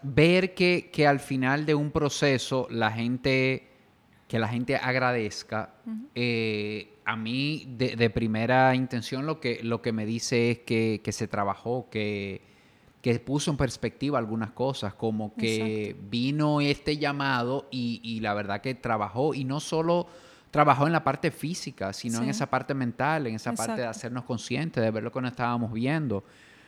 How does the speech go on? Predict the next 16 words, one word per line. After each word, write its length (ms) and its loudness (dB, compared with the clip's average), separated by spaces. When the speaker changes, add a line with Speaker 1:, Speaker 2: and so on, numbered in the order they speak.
Speaker 2:
Exacto, 420 -6
es 60 -2
Speaker 1:
Que 80 4
Speaker 2:
como, 240 10
es 200 2
como 280 6
un 140 6
stop, 400 6
¿no? 180 4
Como 220 2
una 140 6
Speaker 1:
Exacto. 200 6
Speaker 2:
llamadita 380 6
de 80 6
atención, 580 2
Speaker 1:
Claro. 320 2